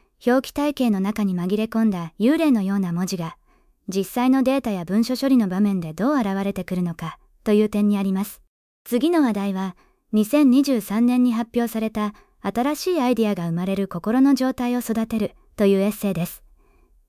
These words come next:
ヘンリック・カールソンという人物が書いたものですね。孤独な作業と創造性を扱っていて、映画監督のベルイマンや数学者のグロタンディークのノートに言及しながら、良いアイディアは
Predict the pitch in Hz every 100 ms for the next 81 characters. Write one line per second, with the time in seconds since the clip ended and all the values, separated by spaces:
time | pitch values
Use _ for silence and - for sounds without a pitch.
0 | _ 240 269 294 - 302 302 339 330 240
1 | 202 185 175 190 214 208 196 160 - 190
2 | 190 175 165 160 160 156 180 226 - _
3 | _ _ _ 220 233 247 269 269 285 269
4 | 254 202 180 208 220 240 233 240 240 233
5 | - 233 - 226 226 220 214 - _ _
6 | _ _ _ 220 233 175 - 285 277 247
7 | 208 180 185 208 240 226 202 170 160 -
8 | 220 240 269 - 226 180 175 202 233 240
9 | 254 262 214 175 196 220 185 160 165 214
10 | 220 214 220 220 196 165 165 _ _ _
11 | _ _ _ _ _ 233 294 247 208 254
12 | 233 208 175 160